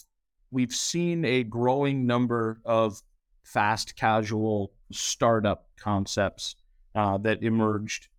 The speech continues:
uh, during the pandemic, survived the pandemic due to their flexibility to innovate on the fly, and have grown because of that. Uh, I, I think of brands like,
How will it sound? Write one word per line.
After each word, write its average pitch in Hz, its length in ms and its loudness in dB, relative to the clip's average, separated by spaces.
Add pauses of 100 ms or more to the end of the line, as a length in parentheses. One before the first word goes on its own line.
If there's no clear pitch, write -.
uh, 98 140 -4
during 135 400 0
the 139 80 0
pandemic, 131 680 -2 (380)
survived 120 760 2
the 123 80 -6
pandemic 113 600 -2
due 120 80 -8
to 110 100 -4
their 110 140 0
flexibility 110 760 -2
to 110 240 -8
innovate 113 500 2 (120)
on 113 240 0
the 123 80 -4
fly, 107 480 0 (960)
and 135 180 0
have 113 280 -2
grown 123 520 0
because 113 440 -2
of 101 120 -8
that. 95 260 -6 (380)
Uh, 101 40 -4
I, 104 400 2
I 107 80 0
think 123 280 -2
of 107 180 -2
brands 113 520 2
like, 107 420 0